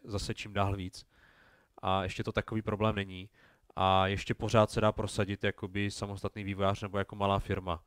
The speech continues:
Když si to vezmete třeba ve hrách dnes na, na, na P C čkách, a pokud to ještě dneska někdo teda vyvíjí, tak, tak jako malá firma se v podstatě nemáte šanci prosadit, protože, protože jsou tam,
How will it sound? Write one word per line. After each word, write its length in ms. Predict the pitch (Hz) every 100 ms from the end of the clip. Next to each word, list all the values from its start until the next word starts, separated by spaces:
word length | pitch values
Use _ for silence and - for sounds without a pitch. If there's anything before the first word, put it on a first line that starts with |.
| _ - _ _ _
Když 140 | - 90
si 80 | 104
to 80 |
vezmete 520 | 104 101 104 104 104 -
třeba 260 | - 110
ve 100 | 104
hrách 400 | 104 101 104 - - 104
dnes 380 | 101 - - 98 98
na, 420 | 98 98 98 95 -
na, 220 | 95 92 90 87
na 100 | 95
P 140 | -
C 140 | - 104
čkách, 400 | - 95 98 - - _ _ _ _ _ _ _ -
a 120 | 104
pokud 240 | - -
to 60 | -
ještě 200 | 98 104
dneska 220 | 95 -
někdo 200 | 98 92
teda 160 | - 101
vyvíjí, 340 | 95 90 98
tak, 300 | - 101 - 101 98 101 _ _ _ -
tak 140 | 90
jako 180 | 98 110
malá 280 | 104 101 101
firma 580 | - 104 101 98 107 - _ _
se 160 | - 110
v 40 |
podstatě 340 | - - 113 110
nemáte 280 | 104 98 104
šanci 280 | 107 -
prosadit, 480 | 107 101 - 95 95
protože, 600 | - 92 95 90 98 95 - _ _ _ _ _
protože 520 | 92 - 92 101 98
jsou 140 | - 101
tam, 220 | 101